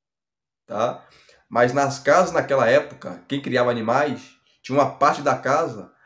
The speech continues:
onde ficavam os animais, onde os animais comiam, bebiam. E ele vai explicar aqui. <laughs> Ele explica aqui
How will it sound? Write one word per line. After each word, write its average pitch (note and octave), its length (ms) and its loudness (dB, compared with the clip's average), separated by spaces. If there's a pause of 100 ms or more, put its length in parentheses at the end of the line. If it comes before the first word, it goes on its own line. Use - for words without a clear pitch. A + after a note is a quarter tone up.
(140)
onde C#3+ 220 0
ficavam D3 320 0
os D3 80 -2
animais, D3+ 680 -2 (640)
onde B2 180 -6
os C3+ 180 0
animais C3+ 380 2
comiam, D#3 680 -8 (320)
bebiam. B2 720 -4 (1000)
E B2 100 0
ele C#3 100 0
vai D3+ 100 8
explicar E3 360 -2
aqui. D#3+ 320 -8 (280)
<laughs> - 240 -18 (520)
Ele B2 140 -4
explica D3 420 -6
aqui C3+ 320 -6